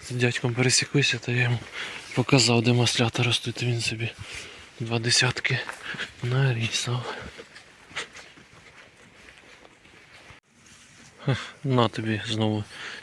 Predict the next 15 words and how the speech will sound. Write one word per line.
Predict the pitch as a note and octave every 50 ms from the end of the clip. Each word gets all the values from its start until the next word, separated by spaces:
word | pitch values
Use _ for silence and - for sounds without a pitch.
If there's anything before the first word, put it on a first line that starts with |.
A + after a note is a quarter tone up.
| -
тільки | - - C3 - - A2 A2 - - -
хотів | B2 - - A#2
переїжджати | - - A2+ A2+ A2+ A2 - A2+ A2 A2 - - - - - - - - - - - - - -
на | A#2+
наступне | A#2 A#2 A#2 - - - A#2+ - - B2+
місце. | B2+ C#3 C#3 C3+ - - - - - - - - -
Біля | E3+ D#3 B2+ B2 B2 B2
мотоцикла | B2+ A#2 - - A2+ - - A#2+ - - A2+ -
потім, | - - - A#2 A2+ A2+
бачите, | A2+ A#2 - - - - - - - - - - - - - - - - - - - - - -
помітив. | A#2+ A#2+ A#2+ A#2+ A#2 - - A#2 A2 - - - - - - - - - - - - - - - - - - -
Помітив | - E3+ F3 E3+ D#3 - C#3+ C3+
ще | - - -
одного | C#3+ C3+ C3+ B2 B2 A#2+ A#2
маленького. | A#2 A2+ A#2 A#2 A#2+ A#2 - - -